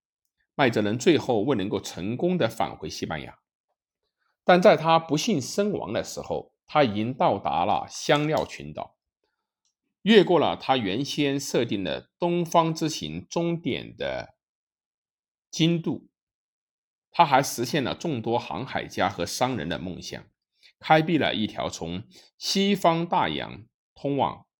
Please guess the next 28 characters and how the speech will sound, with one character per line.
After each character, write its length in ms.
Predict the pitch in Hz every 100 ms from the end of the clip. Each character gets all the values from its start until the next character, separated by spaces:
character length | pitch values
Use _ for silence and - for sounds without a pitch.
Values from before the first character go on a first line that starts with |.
| _
东 300 | 156 156 156
方 300 | 147 147 143
香 320 | 139 - 165
料 200 | 165 110 73
群 360 | - - 92 143
岛 220 | 82 55
的 100 | -
海 360 | - - 69
上 260 | - 107 80
航 240 | - 58
道， 240 | 69 73 - _ _ _ _ _ _ _ -
这 120 | 196
为 120 | 170
十 220 | 165 -
六 180 | 156 196
世 200 | - 147
纪 140 | 135
西 220 | 107 - 110
班 160 | 123
牙 180 | 98 62
和 180 | - 98
葡 80 | -
萄 180 | 104 98
牙 180 | 64
称 480 | - - - 156 156
霸 260 | 160 151 -
世 320 | - - 107
界 380 | - 143 82